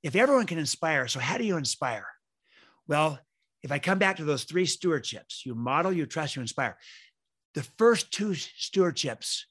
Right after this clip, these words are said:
will help you inspire. Modeling the behavior inspires people. There's overwhelming data on this. A study from L R N shows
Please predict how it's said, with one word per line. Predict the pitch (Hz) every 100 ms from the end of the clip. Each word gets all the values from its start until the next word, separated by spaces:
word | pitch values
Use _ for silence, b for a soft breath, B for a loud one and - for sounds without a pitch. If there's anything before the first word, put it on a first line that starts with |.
| _ _ _
will | 139
help | 127 156 147
you | 135
inspire. | 113 - 110 98 - _ _ _ 135
Modeling | 131 165 196 214 190 180 180 147 _ _ _ _ _ _ _ -
the |
behavior | 131 120 117 156 127 117
inspires | 107 - - 127 117 -
people. | 110 98 - - _ _ _ b b b b b
There's | 135 151
overwhelming | 170 175 160 151 131
data | 139 147
on | 123 117
this. | 104
A | 110
study | - 156
from | 147 131 143
L | 143
R | 135 131
N | 135 120
shows | - 131 120